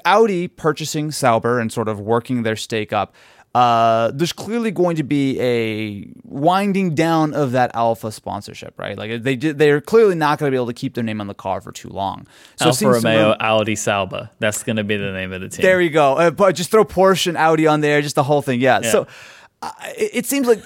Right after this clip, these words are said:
Speaker 1: clearly if <laughs> Alfa have gotten the value that they, I'm sure that they've gotten out of being an F one, they need to figure something else out. And I've heard a lot of talk that, you know, Alfa Romeo Haas might be a good combination. Now,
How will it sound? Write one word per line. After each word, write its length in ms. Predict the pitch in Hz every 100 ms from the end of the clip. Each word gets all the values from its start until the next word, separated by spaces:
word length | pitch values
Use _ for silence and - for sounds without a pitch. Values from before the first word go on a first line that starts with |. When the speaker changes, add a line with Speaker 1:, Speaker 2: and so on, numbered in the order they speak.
| -
Speaker 1:
clearly 400 | - 247 220 208
if 240 | 196 -
<laughs> 120 | 170 196
Alfa 280 | 175 196
have 240 | 175 165 135
gotten 320 | 156 165 208
the 60 | 160
value 320 | 143 147 156
that 80 | 139
they, 100 | 135
I'm 120 | 147
sure 180 | - 208
that 100 | 143
they've 180 | 139 117
gotten 360 | 135 123 123
out 200 | 95 113 107
of 80 |
being 220 | 107 113 110
an 60 |
F 160 | 95 117
one, 400 | 147 135 104 101 - - _ -
they 220 | 156 196
need 380 | 185 196 175 -
to 460 | 175 170 151 143
figure 240 | - 151 131
something 260 | 123 123
else 220 | 110 90 143
out. 240 | 110 -
And 180 | 131 127
I've 200 | 120 120
heard 240 | 135 131
a 40 | 123
lot 220 | 123 131
of 80 | 120
talk 380 | - 120 117 -
that, 240 | 117 -
you 60 | 113
know, 100 | 104
Alfa 260 | 139 135 139
Romeo 280 | 127 113
Haas 340 | 104 107 98 -
might 200 | 98 95
be 160 | 101
a 60 | 101
good 340 | 98 135 135 -
combination. 540 | 120 104 131 127 104
Now, 180 | 135